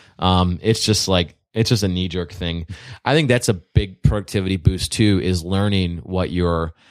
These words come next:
um, sort of hidden time sucks are. Like, what are you giving up, like, a couple minutes to every hour?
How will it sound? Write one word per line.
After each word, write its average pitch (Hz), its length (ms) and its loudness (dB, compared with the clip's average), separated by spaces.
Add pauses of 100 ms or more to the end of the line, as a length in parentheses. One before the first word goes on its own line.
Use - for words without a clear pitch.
(160)
um, 82 260 2
sort 85 200 2
of 78 80 -4
hidden 90 280 0
time 87 280 0
sucks 78 320 -2
are. 76 240 2
Like, 76 200 -4
what 90 200 0
are 92 40 2
you 87 120 0
giving 87 260 0
up, 85 200 0
like, 80 200 2
a 78 40 -8
couple - 260 -4
minutes 80 340 -2
to 87 320 2
every 80 300 0
hour? 92 440 4